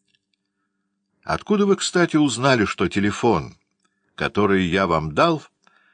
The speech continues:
это телефон отеля «Принц Генрих»?» Она промолчала. Прусский принц Генрих,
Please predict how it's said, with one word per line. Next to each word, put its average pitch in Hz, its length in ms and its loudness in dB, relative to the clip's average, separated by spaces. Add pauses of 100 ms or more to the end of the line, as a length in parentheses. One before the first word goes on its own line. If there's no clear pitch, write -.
(540)
это 87 220 -4
телефон 110 680 -2 (800)
отеля 110 560 0
«Принц 101 500 -4
Генрих»?» 85 580 -4 (1600)
Она 67 300 -8
промолчала. 82 800 -10 (3000)
Прусский 107 520 0
принц 104 420 -2
Генрих, 92 680 -2